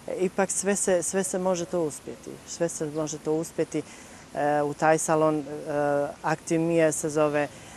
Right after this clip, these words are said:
Kadire, to je moja šefica, jedna od najboljih šefica je to, ali radi se u tome. Vazda se nešto uradi, to, to, to je, to je vazda mi-, bila moja želja,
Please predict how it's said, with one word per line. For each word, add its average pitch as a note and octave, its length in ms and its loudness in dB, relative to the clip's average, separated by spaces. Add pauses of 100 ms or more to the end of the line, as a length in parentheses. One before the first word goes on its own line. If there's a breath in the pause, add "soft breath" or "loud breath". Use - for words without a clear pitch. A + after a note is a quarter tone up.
(180 loud breath)
Kadire, D#3+ 400 8
to D#3+ 160 0
je D3+ 140 4
moja D#3 220 4
šefica, D3+ 500 -2
jedna C#3 480 0
od C#3 140 -2
najboljih D#3 500 6
šefica F3 520 0
je E3+ 160 2
to, E3 240 2 (440 loud breath)
ali D3 540 2 (960)
radi F3 400 4
se - 180 -2
u C3 80 -6
tome. A#2 300 -14 (120)
Vazda F3 280 6
se F3+ 160 -2
nešto F3 300 0
uradi, E3 280 2
to, D#3+ 180 -6
to, D#3 180 -8
to F3+ 200 4
je, F3+ 80 6
to F3+ 140 0
je F3+ 80 4
vazda F3+ 300 2
mi-, F3+ 500 -2 (140)
bila E3+ 180 -2
moja E3 320 2
želja, C#3+ 420 4